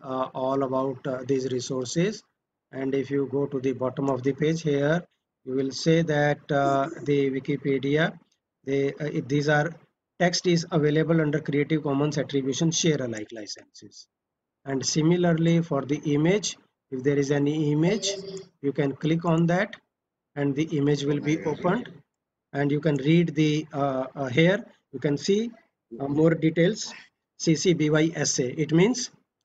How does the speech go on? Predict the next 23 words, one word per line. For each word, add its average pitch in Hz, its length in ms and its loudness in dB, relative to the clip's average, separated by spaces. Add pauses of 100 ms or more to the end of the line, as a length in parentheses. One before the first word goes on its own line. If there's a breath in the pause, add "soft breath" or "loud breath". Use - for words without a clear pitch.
(180)
you 170 420 2
can, 160 580 2 (280)
if 165 140 -10
you 151 80 -2
click 196 280 0
on 185 240 2
it, 233 260 0 (320)
it - 120 -12
will 160 180 0
tell 170 260 4
you 170 340 2 (220)
what 147 240 -4
is 147 120 -6
the 143 120 -2
definition 170 640 0
of 175 160 0
this. 208 240 -2 (340 soft breath)
It 151 160 -2
means 170 280 0
that 170 320 0 (600)
it, 180 220 -4 (180)
you 175 320 0
can 147 400 2